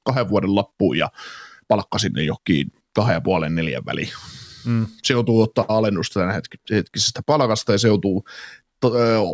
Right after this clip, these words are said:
Speaker 1: pelaamaan itsensä uudestaan N H L:n sisään. Et eläke-,
Speaker 2: Joo.
Speaker 1: eläkesopparia ei kyllä saa. Se on mun mielestä ihan selviö, eikä minkään joukkueen kuulu antaa sellaista.
Speaker 2: Joo. Tästä on semmosia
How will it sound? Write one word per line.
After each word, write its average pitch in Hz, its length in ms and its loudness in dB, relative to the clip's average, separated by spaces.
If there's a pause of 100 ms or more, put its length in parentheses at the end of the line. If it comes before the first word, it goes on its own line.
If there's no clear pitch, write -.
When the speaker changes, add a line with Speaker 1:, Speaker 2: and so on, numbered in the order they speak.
(320)
Speaker 1:
pelaamaan 120 440 4
itsensä 110 340 2
uudestaan 104 600 4
N 95 40 0
H 104 80 -4
L:n 80 320 0
sisään. - 380 -2 (680)
Et 110 380 -2
eläke-, 135 300 2
Speaker 2:
Joo. 127 100 2
Speaker 1:
eläkesopparia 113 800 0
ei 98 100 0
kyllä 95 160 -2
saa. 82 360 2
Se - 160 0
on 80 160 -2 (220)
mun 120 220 6
mielestä 85 360 0
ihan 92 180 2
selviö, 80 380 -2
eikä 90 300 0 (140)
minkään 92 240 0
joukkueen 87 280 -2
kuulu 85 260 0
antaa 87 280 2
sellaista. - 440 -4 (440)
Speaker 2:
Joo. 113 460 4 (360)
Tästä 135 240 0
on 135 60 4
semmosia 123 560 4